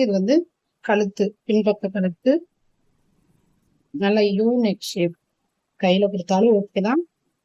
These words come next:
நீங்க எது கொடுத்தாலும் ஓகே. இந்த மாதிரி அவ்வளவுதான், எல்லா மார்க்கிங்குமே பண்ணியாச்சு. இப்பதான் பேக் பார்ட் வந்து ஃபினிஷ் பண்ணியாச்சு. ஆ,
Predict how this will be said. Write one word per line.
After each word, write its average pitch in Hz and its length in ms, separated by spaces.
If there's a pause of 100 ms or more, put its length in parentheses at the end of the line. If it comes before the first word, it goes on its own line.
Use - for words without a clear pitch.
(120)
நீங்க 202 260
எது 185 140
கொடுத்தாலும் 190 440
ஓகே. 147 240 (440)
இந்த 208 200
மாதிரி 180 200 (2750)
அவ்வளவுதான், 185 400
எல்லா 196 180 (120)
மார்க்கிங்குமே 185 480 (100)
பண்ணியாச்சு. 180 500 (1400)
இப்பதான் 208 360
பேக் 190 280
பார்ட் 185 260
வந்து 180 220
ஃபினிஷ் 185 340
பண்ணியாச்சு. 170 520 (720)
ஆ, 190 80